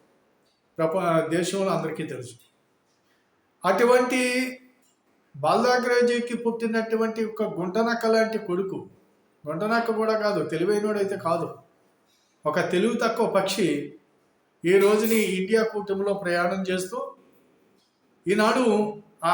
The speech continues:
ఆశయాలన్నిటిని కూడా తుంగలో దొక్కాడనే దాంట్లో ఎలాంటి సందేహం లేదు. అంతే కాబట్టి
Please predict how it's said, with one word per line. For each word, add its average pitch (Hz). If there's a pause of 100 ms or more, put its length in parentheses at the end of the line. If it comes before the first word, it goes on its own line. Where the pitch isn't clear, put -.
(120)
ఆశయాలన్నిటిని 233
కూడా 214 (120)
తుంగలో 226
దొక్కాడనే 196
దాంట్లో 185
ఎలాంటి 175
సందేహం 143
లేదు. 120 (1600)
అంతే 220
కాబట్టి 277